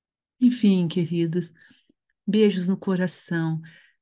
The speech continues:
Nós temos que ter força de carregar o nosso sofrimento, a nossa solidão, mas temos que ter força para, para permanecer em ação na eclésia a qual pertencemos. Não é por acaso aquele grupo,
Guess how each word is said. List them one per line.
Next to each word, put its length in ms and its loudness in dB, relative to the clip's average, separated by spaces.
Nós 200 0
temos 260 0
que 100 -4
ter 160 -4
força 360 -6
de 80 -6
carregar 360 -2
o 60 0
nosso 280 -4
sofrimento, 600 -2
a 40 0
nossa 320 -2
solidão, 680 -4
mas 420 -4
temos 160 2
que 100 -10
ter 140 0
força 240 -4
para, 160 -4
para 200 0
permanecer 960 0
em 320 4
ação 540 -4
na 160 0
eclésia 540 -6
a 40 -14
qual 280 -6
pertencemos. 760 -4
Não 80 -2
é 80 0
por 140 -2
acaso 500 0
aquele 260 -4
grupo, 480 -4